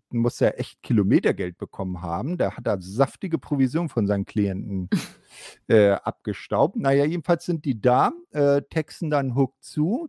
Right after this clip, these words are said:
Speaker 1: Hook hat währenddessen schon die ganze Zeit irgendwie so einen Medizinball in der Hand, steht nur auf. Tony und Mark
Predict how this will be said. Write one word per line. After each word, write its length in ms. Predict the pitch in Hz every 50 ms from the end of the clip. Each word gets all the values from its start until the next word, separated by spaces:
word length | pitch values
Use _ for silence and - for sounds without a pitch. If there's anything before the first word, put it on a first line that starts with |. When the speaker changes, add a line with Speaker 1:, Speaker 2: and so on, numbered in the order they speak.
| - 170 156
Speaker 1:
Hook 220 | 160 165 - - 170
hat 200 | 156 160 160 _ -
währenddessen 600 | 135 143 143 143 139 - 151 143 - - 160 139
schon 280 | - - 151 147 143
die 100 | 139 131
ganze 300 | - 139 139 131 - 135
Zeit 240 | - - 139 135 180
irgendwie 180 | 160 143 135 123
so 100 | 113 123
einen 100 | 120 113
Medizinball 720 | 113 104 104 98 - - 220 254 294 240 - 110 101 95
in 160 | 98 95 92
der 160 | 92 90 92
Hand, 280 | 101 113 151 247 - _ _ - - - - - - - -
steht 460 | - - - - - 175 196 220 -
nur 220 | 156 127 110 - 117
auf. 500 | 127 151 190 233 320 254 - _ _ _ _ _
Tony 400 | - - 160 170 175 165 170 175
und 300 | 147 131 131 131 - 151
Mark 280 | 147 139 135 139 -